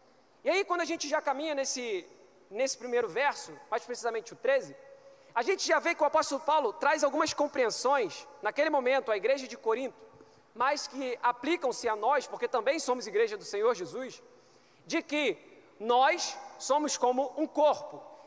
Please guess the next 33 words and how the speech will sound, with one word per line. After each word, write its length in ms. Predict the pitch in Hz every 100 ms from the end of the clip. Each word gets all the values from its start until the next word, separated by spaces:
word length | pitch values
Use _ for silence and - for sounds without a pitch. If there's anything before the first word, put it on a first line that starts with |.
| -
e 100 | 269
nós 340 | 269 359 -
temos 440 | - 254 311 349 247
o 80 |
mesmo 520 | 247 262 349 330 403 403 - - -
Espírito. 640 | - 208 - 269 214 135 - - - _ _ _ _ - -
E 80 |
esse 200 | 392 415 339
mesmo 220 | 339 277
Espírito 540 | 208 - 311 285 -
nos 240 | 247 320 302
ajuda 380 | 262 214 359
a 40 | 320
entender 520 | 302 254 220 311 - - -
como 300 | 359 403 370
a 40 |
dinâmica 480 | 269 269 277 277 285
da 80 | 254
igreja 300 | 220 247 269
funciona. 560 | 285 - 339 302 190 - - - - - _ _ _ _ _
Como 180 | 381 370
assim? 340 | 330 262 165 - - - - - - _ _ _
Talvez 300 | - 370 392
o 60 | 349
mundo 260 | 330 330
possa 300 | - 285 285
olhar 300 | 262 233 262
pra 160 | - 202
gente 320 | 170 285 285
e 40 | 196
ver 200 | 247 277
assim, 280 | - 214 202
"Olha, 520 | 254 339 262 175